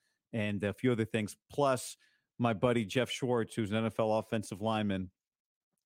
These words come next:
I sent him a clip last night, and, uh, he broke down the third down and four where Chris Jones came unblocked.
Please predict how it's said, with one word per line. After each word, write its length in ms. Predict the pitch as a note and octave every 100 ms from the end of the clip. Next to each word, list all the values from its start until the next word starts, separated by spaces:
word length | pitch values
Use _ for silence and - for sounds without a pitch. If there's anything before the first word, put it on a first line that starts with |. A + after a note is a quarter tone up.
| _
I 100 | G#2+
sent 240 | - B2+
him 80 | A#2+
a 40 | A2+
clip 280 | - C3 -
last 300 | G2+ F#2+ -
night, 260 | G2 F#2 - _ _ _ _ _ _
and, 420 | A2+ G#2+ G#2+ G#2+ G#2
uh, 220 | G#2 G2+
he 180 | F#2 B2+
broke 460 | G2 B2 B2 -
down 500 | C3 B2 A#2 A2+ A2 - _ _ _ -
the 100 | A#2
third 420 | - C#3 C3 A#2
down 280 | B2+ B2 B2
and 100 | A2+
four 540 | - C3+ A#2+ G#2 G2 - _ _ _ _
where 320 | A2+ G#2+ G2+
Chris 380 | G2 - C#3 B2+
Jones 480 | - C3+ B2 A#2+ G#2+
came 380 | - B2+ A#2+ A2+
unblocked. 840 | C3 A#2+ G#2 A2 A2+ G2 G2 -